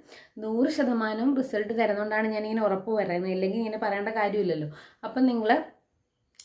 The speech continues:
ഇതൊന്ന് കണ്ടു നോക്കുക. കണ്ടു നോക്കിയിട്ട് just, ആ, ഒരു തവണ ഉപയോഗിച്ച് നോക്കുക. ആ ഒരു തവണ ഉപയോഗിക്കുമ്പോൾ തന്നെ നിങ്ങൾക്ക് അതിൻ്റെ ഒരു result മനസ്സിലാവുന്നതായിരിക്കും. എന്ന് വെച്ചാൽ നിങ്ങളുടെ,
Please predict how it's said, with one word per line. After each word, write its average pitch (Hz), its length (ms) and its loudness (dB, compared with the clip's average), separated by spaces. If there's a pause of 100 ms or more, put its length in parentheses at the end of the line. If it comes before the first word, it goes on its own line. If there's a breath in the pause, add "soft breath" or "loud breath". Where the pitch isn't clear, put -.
ഇതൊന്ന് 233 340 2
കണ്ടു 208 240 6
നോക്കുക. 233 560 4
കണ്ടു 262 180 2
നോക്കിയിട്ട് 262 380 2
just, 262 260 -4 (540 soft breath)
ആ, 214 200 -6 (280)
ഒരു 285 160 6
തവണ 285 280 6
ഉപയോഗിച്ച് 226 440 4
നോക്കുക. 202 220 0
ആ 247 120 2
ഒരു 254 200 6
തവണ 311 220 2
ഉപയോഗിക്കുമ്പോൾ 247 480 4
തന്നെ 254 220 2
നിങ്ങൾക്ക് 233 240 2
അതിൻ്റെ 240 360 0
ഒരു 226 220 2
result 214 380 -2
മനസ്സിലാവുന്നതായിരിക്കും. 196 1080 0
എന്ന് - 480 -10
വെച്ചാൽ 233 220 0
നിങ്ങളുടെ, 220 420 0